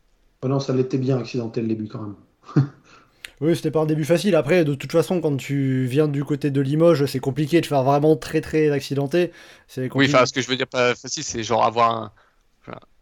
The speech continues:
Speaker 3: un, un vrai col, enfin, pas un vrai col, mais une vraie, vraie bosse au début,
Speaker 2: Ah
Speaker 3: euh.
Speaker 2: bah. Ça, on l'aura demain, mais, euh,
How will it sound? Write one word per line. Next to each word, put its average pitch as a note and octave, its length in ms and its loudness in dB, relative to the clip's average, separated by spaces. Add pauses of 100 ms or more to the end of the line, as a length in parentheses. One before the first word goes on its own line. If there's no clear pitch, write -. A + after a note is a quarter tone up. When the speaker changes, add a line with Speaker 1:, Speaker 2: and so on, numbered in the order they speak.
(380)
Speaker 3:
un, A#2 380 -4 (220)
un A2+ 180 -4
vrai B2 420 0 (180)
col, C3+ 580 2
enfin, A2 260 -6
pas A2+ 180 0
un A2 40 0
vrai A#2 180 -2
col, C3+ 220 -2
mais A#2 160 -6
une A2 80 -12
vraie, A#2 360 -2
vraie A#2 240 -4
bosse B2+ 340 -4
au A#2 40 -10
début, A#2 400 -6
Speaker 2:
Ah - 20 -6
Speaker 3:
euh. A2 120 -6
Speaker 2:
bah. G2 220 -14 (300)
Ça, D#3 160 2
on D#3 60 6
l'aura D#3+ 240 6
demain, A#3 320 0
mais, C#3+ 180 -4
euh, B2 100 -10